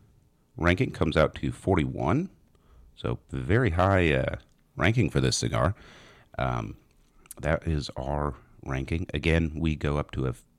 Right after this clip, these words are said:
scale of fifty. So we rank one to ten on five different vectors. And we do that on purpose because we don't want you to confuse our rankings with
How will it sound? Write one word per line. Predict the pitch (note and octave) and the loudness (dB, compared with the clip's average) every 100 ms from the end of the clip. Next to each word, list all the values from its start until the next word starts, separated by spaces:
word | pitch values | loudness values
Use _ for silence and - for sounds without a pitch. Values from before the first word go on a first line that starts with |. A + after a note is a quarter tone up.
| - | -16
scale | - - C2 | -8 -4 -4
of | - | -2
fifty. | A#2 - - - - | -2 -2 -4 -6 -6
So | D2 | -4
we | C2 | -2
rank | C#2+ - | -2 -2
one | G2 G2 | -2 -2
to | |
ten | - E2+ D#2+ | 0 0 0
on | - B1 | -2 -4
five | - D#2 | 0 -2
different | D2+ D#2 B1 | -2 -6 -4
vectors. | B1+ - B1+ - - - - | -4 -4 -8 -10 -20 -8 4
And | C#3+ | 6
we | D#3 | 8
do | D#3 | 8
that | C3 G#2 | 8 6
on | F2 | 6
purpose | - F2+ C#2 B1+ | 4 4 4 0
because | - C#2 | -2 -4
we | C#2+ | 0
don't | D#2+ F2 | 0 0
want | E2+ D#2 | 0 -2
you | - | -4
to | |
confuse | - - - - C#2 C#2 A1+ - | -2 -4 -2 0 4 4 2 0
our | C#2 C2+ | 0 0
rankings | A#1 B1 A#1 A#1 - | 0 -4 -4 -10 -8
with | B1 A1+ | -8 -8